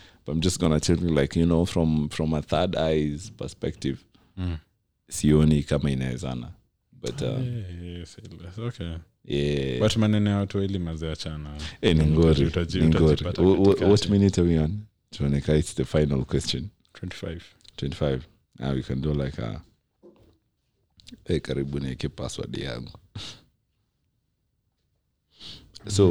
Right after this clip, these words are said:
Speaker 2: Mm-hmm.
Speaker 1: so, so, so. So, so, what's, what's, what's one, what's one crime that you can't let slide? Kitu yenye unasema hadi wewe intuition,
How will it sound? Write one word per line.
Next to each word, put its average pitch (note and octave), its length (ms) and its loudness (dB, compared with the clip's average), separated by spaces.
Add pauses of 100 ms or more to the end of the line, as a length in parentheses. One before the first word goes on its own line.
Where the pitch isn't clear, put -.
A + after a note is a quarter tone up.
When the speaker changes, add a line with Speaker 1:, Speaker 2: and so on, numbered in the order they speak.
Speaker 2:
Mm-hmm. F2+ 60 0 (260)
Speaker 1:
so, D2 140 -6
so, - 200 -10
so. B1 260 -10 (920)
So, D#2+ 300 2
so, - 280 -4 (440)
what's, G2+ 320 4
what's, G#2 280 2
what's G#2 280 2
one, F2 480 2
what's F2+ 340 2
one E2 440 2 (220)
crime D#2+ 440 2
that C2+ 220 -2
you - 60 -8
can't C#2+ 300 -2
let C2 200 -6
slide? B1 380 -10 (2750)
Kitu F2+ 260 2
yenye F2 140 6
unasema E2+ 380 2
hadi F2+ 200 2
wewe E2+ 300 6
intuition, E2 640 -2